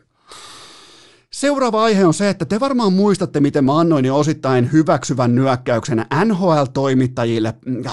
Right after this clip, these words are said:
kollektiivitasolla. Mä totesin vaan, että olette ansainneet natsanne. Vähän niin kuin jossain vaikka,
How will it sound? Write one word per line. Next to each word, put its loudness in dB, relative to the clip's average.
kollektiivitasolla. 0
Mä 0
totesin -2
vaan, 0
että -8
olette 0
ansainneet 0
natsanne. -2
Vähän -4
niin -6
kuin -2
jossain -2
vaikka, 0